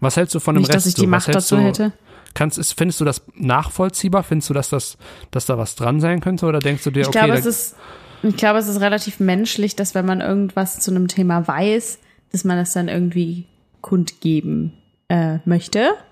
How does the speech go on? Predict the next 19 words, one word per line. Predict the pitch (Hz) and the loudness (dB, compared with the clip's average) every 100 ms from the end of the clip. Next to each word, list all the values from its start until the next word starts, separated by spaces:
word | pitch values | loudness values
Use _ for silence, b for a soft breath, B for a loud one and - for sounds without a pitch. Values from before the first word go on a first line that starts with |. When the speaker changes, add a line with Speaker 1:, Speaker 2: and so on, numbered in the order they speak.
| b b b b b | b b b b b
Speaker 2:
Und | 202 | -2
ich | 180 | 2
glaube, | 190 | 0
es | 180 | 2
hängt | 196 | 0
dann | 190 180 | 0 0
immer | 185 | 0
davon | 180 180 - | 0 -2 -2
ab, | 175 - | -2 2
wie | 175 | 2
man | 175 160 | 4 2
das | 156 | -2
im | 165 | -2
Endeffekt | 156 160 - 160 - | -4 -4 -6 -6 -6
macht. | 135 - - - | -8 -6 -14 -6
Speaker 1:
Mhm. | 127 98 113 127 _ b b b b b _ _ _ _ | -4 -2 -2 -4 _ b b b b b _ _ _ _
Speaker 2:
Also, | - 185 175 170 | -2 0 2 2
äh, | 170 165 165 165 160 | 0 2 2 2 -2
d-, | - | -4